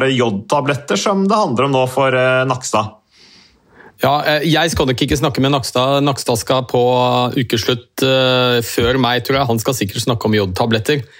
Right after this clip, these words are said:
Speaker 1: Ja.
Speaker 2: Og jeg skal jo da snakke om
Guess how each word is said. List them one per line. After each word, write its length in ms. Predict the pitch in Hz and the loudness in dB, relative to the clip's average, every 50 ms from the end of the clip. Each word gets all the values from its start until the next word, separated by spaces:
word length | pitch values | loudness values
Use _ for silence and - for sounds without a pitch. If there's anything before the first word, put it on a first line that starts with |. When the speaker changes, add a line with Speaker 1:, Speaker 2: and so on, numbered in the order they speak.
| - - - | -20 -8 -4
Speaker 1:
Ja. 140 | - 101 101 - - - - - _ - - | -2 -2 -2 -4 -8 -16 -20 -20 _ -4 -2
Speaker 2:
Og 80 | 139 139 | 0 2
jeg 240 | 135 131 143 175 170 | 2 2 0 0 -2
skal 300 | - - 147 131 123 127 | 0 0 2 2 2 2
jo 160 | 131 135 131 | 2 2 2
da 160 | 127 120 120 | 2 2 0
snakke 300 | 123 120 - 123 107 - | 0 0 -2 -4 -2 0
om 420 | 117 113 117 120 123 120 123 123 | 0 2 2 2 2 2 0 0